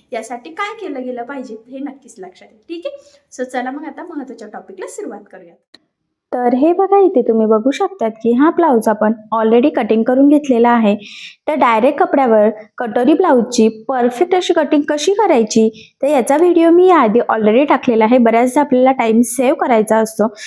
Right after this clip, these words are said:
Speaker 2: त्यामुळे मार्जिन, लूजिंग, कटोरी ब्लाऊजसाठी कशा पद्धतीने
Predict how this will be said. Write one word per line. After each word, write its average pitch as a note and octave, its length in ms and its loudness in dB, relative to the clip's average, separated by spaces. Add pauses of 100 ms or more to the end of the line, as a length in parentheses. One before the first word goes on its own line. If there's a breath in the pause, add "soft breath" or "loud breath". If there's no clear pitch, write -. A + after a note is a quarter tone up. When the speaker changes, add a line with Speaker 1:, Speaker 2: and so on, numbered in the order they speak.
(220 loud breath)
Speaker 2:
त्यामुळे A3+ 440 2
मार्जिन, A3+ 560 4
लूजिंग, G#3+ 520 2
कटोरी G3+ 440 -2
ब्लाऊजसाठी A3+ 600 0
कशा C4 300 -6
पद्धतीने C4+ 640 2